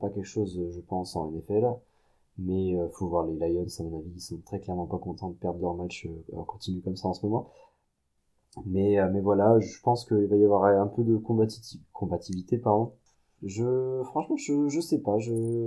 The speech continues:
je, on va, on va observer ça de loin. Euh, je pense que la bye week va faire déjà du plaisir et du bien à,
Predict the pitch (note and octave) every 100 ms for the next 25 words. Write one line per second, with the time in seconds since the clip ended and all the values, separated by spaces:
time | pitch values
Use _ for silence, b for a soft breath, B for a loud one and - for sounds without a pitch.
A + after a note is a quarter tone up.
0 | A#2 A#2 A2+ _ - - A#2 B2 B2 C3
1 | C3+ C#3 C3 C3+ C3+ C3 C3 B2+ D3+ G#3
2 | - - G#2+ A2 A2+ - C3+ - B2 A2+
3 | B2 B2+ C#3 C3+ A2+ A#2 A2+ A#2 A#2 -
4 | A#2+ A#2 A#2+ B2+ A2 G#2 G#2+ G#2 A#2+ A#2+
5 | A2 F#2 F2+